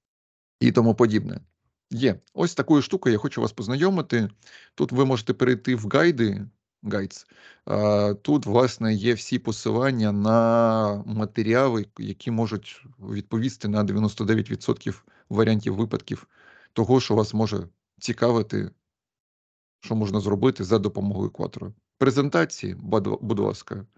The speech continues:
дашборди, будь ласка, сайти, книжки, документи, е, за допомогою чого ми можемо зробити інтерактивні всякі, де можемо публікувати, які проекти можемо створювати, ну і різноманітні додаткові такі штуки.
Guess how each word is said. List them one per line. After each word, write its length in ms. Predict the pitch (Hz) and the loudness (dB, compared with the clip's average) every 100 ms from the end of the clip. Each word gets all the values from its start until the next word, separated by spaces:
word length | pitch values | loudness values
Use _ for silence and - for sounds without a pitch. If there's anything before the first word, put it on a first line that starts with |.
| _ - - | _ -18 -2
дашборди, 640 | 127 113 117 131 139 131 - | 2 2 2 2 2 -2 -4
будь 200 | 135 98 | -6 -4
ласка, 320 | 101 101 - | -4 -8 -12
сайти, 480 | - 165 160 135 - | -6 0 0 0 -4
книжки, 520 | - 107 98 - 139 | -4 -4 -4 -2 -2
документи, 640 | 101 90 104 123 139 110 - | 0 -4 -2 0 0 0 -4
е, 800 | 107 - - - _ _ 101 | -4 -14 -20 -20 _ _ -6
за 100 | 104 | -2
допомогою 500 | 107 117 117 113 101 | -2 0 2 4 2
чого 280 | 104 160 135 | 2 0 2
ми 100 | 120 | 2
можемо 380 | 113 107 104 107 | 2 2 0 -2
зробити 400 | 104 101 101 - | -2 -2 -2 -2
інтерактивні 580 | 101 104 101 - 156 113 | -2 -2 0 2 2 0
всякі, 460 | - 110 - 107 - - - | -2 -4 -2 -4 -4 -14 -12
де 180 | 110 135 | 2 4
можемо 360 | 120 107 104 104 | 6 4 2 0
публікувати, 840 | 113 107 113 131 151 170 170 120 - - | 0 -2 -2 0 2 2 0 -6 -6 -8
які 220 | - - 113 | -6 -2 -2
проекти 400 | - 143 - 123 | 2 0 2 0
можемо 340 | 120 107 107 | 0 -2 -6
створювати, 540 | - 110 110 101 117 | -4 -4 -2 -2 -4
ну 100 | 131 | -2
і 40 | 131 | -2
різноманітні 520 | 95 104 104 107 95 | -2 -2 -4 -4 -6
додаткові 460 | 101 95 - 107 104 | -4 -6 -4 -4 -4
такі 220 | - 90 | -6 -12
штуки. 360 | - - - | -12 -12 -14